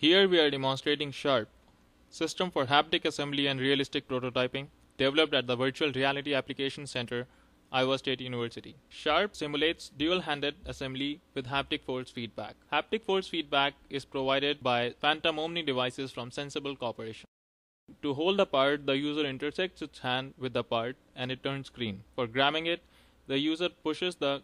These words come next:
stylus button on the Phantom Omni device. The user can hold two parts at the same time and manipulate them simultaneously. When a collision is detected, the user gets visual, audio, and haptic feedback from the virtual environment.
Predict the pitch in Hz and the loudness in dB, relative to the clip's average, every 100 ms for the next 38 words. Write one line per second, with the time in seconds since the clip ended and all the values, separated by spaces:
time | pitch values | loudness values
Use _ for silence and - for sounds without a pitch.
0 | _ 151 147 160 - 135 143 135 127 131 | _ 0 0 0 -2 -4 -4 -4 -4 -4
1 | 135 135 139 120 117 113 113 107 107 - | -4 -4 -8 -6 -6 -6 -4 -4 -8 -16
2 | - _ _ _ _ _ _ - 147 160 | -20 _ _ _ _ _ _ 0 2 2
3 | 175 208 202 170 156 - 151 156 - 196 | 2 0 2 0 0 0 0 2 2 2
4 | 175 151 156 139 131 131 160 170 147 131 | 4 2 2 -2 -4 -4 -2 -2 -4 -6
5 | 139 135 131 131 135 139 139 127 127 - | -4 -6 -4 -6 -6 -2 -2 -2 -8 -8
6 | 127 117 117 120 110 104 - - _ _ | -8 -6 -6 -6 -6 -10 -16 -20 _ _
7 | - _ - 127 131 151 156 175 175 - | -4 _ -6 -6 0 2 2 0 -4 -4
8 | 156 156 - 170 175 _ - 135 143 151 | -2 -4 -4 -6 -8 _ -2 0 0 0
9 | 156 135 143 - - - - 127 135 151 | -2 0 -2 -4 -8 -6 -4 -4 -2 -2
10 | 160 - 123 127 135 127 123 131 147 - | -2 -2 -2 -2 -4 -4 -6 -8 -8 -10
11 | 120 120 123 120 120 127 117 117 123 135 | -10 -8 -4 -4 -4 -8 -6 -6 -6 -6
12 | 120 113 107 104 104 | -8 -4 -4 -4 -10